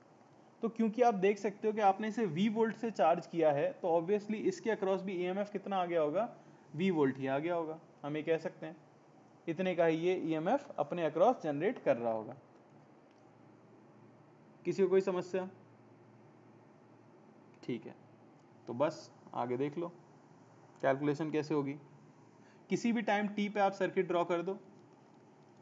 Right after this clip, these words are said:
at time t, at time t पे मैं consider कर लेता हूँ ये resistance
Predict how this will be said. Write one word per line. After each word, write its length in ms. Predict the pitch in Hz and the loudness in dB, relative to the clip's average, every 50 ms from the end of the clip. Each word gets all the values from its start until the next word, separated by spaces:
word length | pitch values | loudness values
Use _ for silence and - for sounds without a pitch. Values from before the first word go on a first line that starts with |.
| - - - - - - - - - - - - - - - - - - - - | -20 -20 -20 -20 -20 -20 -20 -20 -20 -20 -20 -20 -20 -20 -20 -20 -20 -16 -6 -4
at 160 | 147 160 160 - | -2 -2 -2 -2
time 240 | 175 170 170 170 160 | -2 0 0 -2 -2
t, 140 | - 180 175 175 185 - - - - - - - - - - - - - - - - | -4 -4 -4 -4 -6 -12 -18 -20 -20 -20 -20 -20 -20 -20 -20 -20 -20 -20 -16 -8 -4
at 200 | 156 170 170 170 | -2 -2 -2 -2
time 200 | 190 185 190 190 | -2 -2 0 0
t 140 | 170 196 190 | -2 -2 -4
पे 120 | 202 202 | -2 -2
मैं 120 | 196 196 | -2 -2
consider 340 | 196 185 175 175 185 190 190 | -2 -2 -2 -2 0 0 0
कर 100 | 180 185 | 2 2
लेता 260 | 180 180 180 180 185 | 2 2 0 0 -2
हूँ 80 | 180 175 | -2 -2
ये 120 | 165 160 | 0 0
resistance 600 | 156 156 147 143 151 147 - - 156 151 151 - | 0 -2 -2 -4 -6 -8 -8 -8 -8 -8 -8 -10